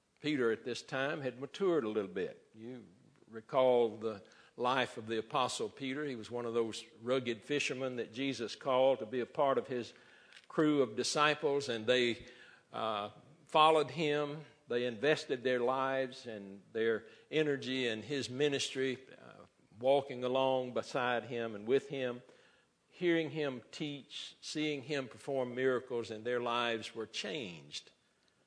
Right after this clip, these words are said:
until that day he stood, uh, before Pilate and heard those words that the Jews began to cry out, "Crucify him,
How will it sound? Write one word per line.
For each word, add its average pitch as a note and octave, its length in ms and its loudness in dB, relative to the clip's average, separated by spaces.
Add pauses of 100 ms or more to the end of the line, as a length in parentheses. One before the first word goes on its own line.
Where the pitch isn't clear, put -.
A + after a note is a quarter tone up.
(580)
until C#3 380 0
that A2+ 300 -2
day G#2+ 260 -2
he G#2+ 220 -12
stood, A#2 440 -8 (1120)
uh, G2 340 -12
before B2 360 -2
Pilate A2 540 0
and G2 160 -10
heard A#2 280 0
those - 680 -2 (100)
words A#2+ 960 -2
that A2+ 200 -10
the G#2 80 -18
Jews A2+ 480 -6
began G#2+ 400 -8
to - 80 -14
cry A2+ 320 -6
out, F#2 200 -12
"Crucify G#2 600 -10
him, - 180 -20